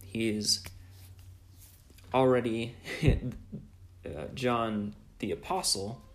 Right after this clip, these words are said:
has already alluded to this and has mentioned John the Baptist and, and saying, you know, he said that Jesus is the one who came before me and is greater than I.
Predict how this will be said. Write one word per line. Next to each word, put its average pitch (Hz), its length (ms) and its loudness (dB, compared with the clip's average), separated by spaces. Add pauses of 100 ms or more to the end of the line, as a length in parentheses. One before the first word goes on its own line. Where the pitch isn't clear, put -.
(120)
has 113 180 -2
already 107 480 2 (120)
alluded 113 600 2
to - 100 -4
this - 420 -4
and - 140 -8
has 101 220 -10
mentioned 101 520 -6 (420)
John 104 280 -6
the 90 60 -10
Baptist - 680 -2
and, 95 320 -10
and 92 200 -10
saying, 87 580 -4 (540)
you 104 80 -6
know, 98 140 -4
he 117 160 -4
said 101 500 0 (1300)
that - 160 -6
Jesus - 460 -4
is - 100 -10
the - 120 -6
one 98 240 -6
who - 140 -10
came - 280 -10
before 104 320 -6
me 101 180 -6
and 78 160 -8
is 67 100 -8
greater 113 320 0
than 104 140 -4
I. 104 280 -6